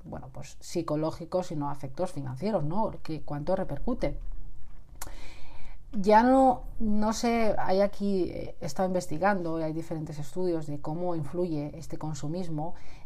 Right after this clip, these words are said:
eh, de forma patológica en las personas, o sea, de forma psicológica, ¿no? Em, incluso hay,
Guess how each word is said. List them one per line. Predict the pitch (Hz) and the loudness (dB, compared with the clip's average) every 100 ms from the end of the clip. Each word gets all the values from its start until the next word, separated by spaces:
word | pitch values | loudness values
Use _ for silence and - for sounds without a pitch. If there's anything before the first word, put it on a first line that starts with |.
| - | 0
eh, | 151 151 147 131 131 - | 0 0 -4 -4 -6 -4
de | 160 | -2
forma | 135 175 202 | 0 0 0
patológica | 170 - 147 196 220 175 147 | 0 0 2 2 0 0 0
en | |
las | 147 143 | 0 -2
personas, | 165 160 247 254 151 | -2 0 0 0 0
o | 147 | -2
sea, | 147 | -4
de | |
forma | 135 151 185 | -6 -6 -4
psicológica, | - 151 139 156 196 175 143 143 - - - - | -4 -6 -4 -4 -4 -6 -8 -10 -10 -10 -12 -10
¿no? | - 170 208 - | -6 -4 -6 -6
Em, | 170 160 156 156 151 151 - - - - - - | -6 -4 -4 -4 -6 -6 -12 -12 -10 -8 -8 -2
incluso | 202 196 190 202 240 233 311 - | -2 2 0 2 2 2 0 -2
hay, | 170 165 180 190 185 175 160 147 143 | -2 0 -2 -2 -2 -2 -2 -4 -2